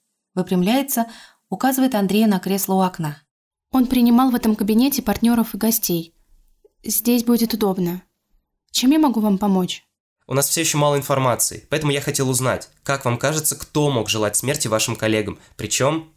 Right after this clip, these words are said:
Speaker 3: вероятнее всего, сразу обоим?
Speaker 2: Ну, как я уже говорила, Радченко и Морозова ничего не связывало, кроме командировки. По крайней мере, я так думала. Теперь всё стало понятнее, конечно.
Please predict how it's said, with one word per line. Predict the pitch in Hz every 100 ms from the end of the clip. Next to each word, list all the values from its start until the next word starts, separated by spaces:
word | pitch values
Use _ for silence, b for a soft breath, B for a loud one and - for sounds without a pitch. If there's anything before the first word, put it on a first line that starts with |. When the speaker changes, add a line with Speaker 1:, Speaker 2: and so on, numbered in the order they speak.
| _
Speaker 3:
вероятнее | 104 104 110
всего, | - 123
сразу | - 123 117 117
обоим? | 110 110 98 85 _ _ _ _ _ _ _
Speaker 2:
Ну, | 233 240 240 226
как | 226 240 -
я | 233
уже | 214
говорила, | 208 214 226 294 247
Радченко | 214 226 226 220
и |
Морозова | 214 208 269 269 202 190 180 190
ничего | 202 - 240 214
не | 190
связывало, | - 180 175 175 175
кроме | 175 220 208 196 190
командировки. | 190 208 208 214 180 - - 185 - _ _ _ _
По | -
крайней | - 240 240
мере, | 240 233
я | 226 226
так | 233 220
думала. | 208 190 170 170 - _ _ _ _
Теперь | - 226 254 277 262 - _
всё | - -
стало | 240 247 226
понятнее, | 226 220 185 180 185 185
конечно. | 185 175 170 - 190